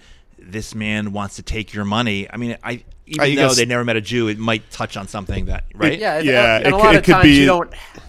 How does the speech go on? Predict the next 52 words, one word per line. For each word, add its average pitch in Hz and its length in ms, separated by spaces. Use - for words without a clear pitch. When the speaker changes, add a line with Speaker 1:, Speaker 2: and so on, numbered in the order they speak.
Speaker 2:
it - 40
Speaker 1:
Beneath 123 180
Speaker 2:
could, - 80
Speaker 1:
the 98 120
Speaker 2:
it 90 60
could 139 80
Speaker 1:
surface. - 0
Speaker 2:
be, 127 460
um, 104 680
uh, 95 580
Middle 117 220
Easterners 104 420
and 98 280
Mexicans 101 420
last 92 220
time 92 120
around. 87 340
This 87 140
time 82 220
it 80 60
could 78 120
be 82 120
the 76 80
big 73 200
bad 69 240
Jew 76 240
or 71 40
Speaker 1:
Sure, 76 80
Speaker 2:
something 87 240
like 78 80
that. 69 100
Speaker 1:
sure. 87 140
Speaker 2:
Okay, - 260
yeah, 73 180
fair, 76 300
fair. 69 200
Speaker 1:
But 147 120
I - 20
mean, 156 300
Speaker 3:
Right. 196 240
Speaker 1:
it's, 143 180
it's 139 140
well 160 160
taken 139 300
point, 110 180
though. 98 80
Where 120 160
are 135 40
you 123 60
from 139 160
in 123 60
Texas? 135 420